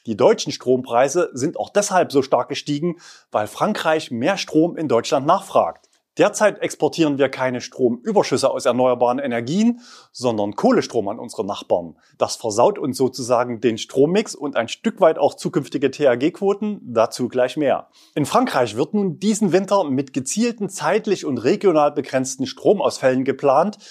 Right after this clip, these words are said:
damit das Gesamtnetz nicht zusammenbricht.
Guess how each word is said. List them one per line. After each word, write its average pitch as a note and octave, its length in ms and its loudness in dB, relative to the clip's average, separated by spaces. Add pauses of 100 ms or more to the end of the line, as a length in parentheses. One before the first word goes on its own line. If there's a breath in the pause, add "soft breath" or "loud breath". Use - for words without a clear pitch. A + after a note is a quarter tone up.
(300 loud breath)
damit A#2+ 320 -4
das - 180 -2
Gesamtnetz C#3+ 640 0
nicht A2 180 -10
zusammenbricht. G2 800 -10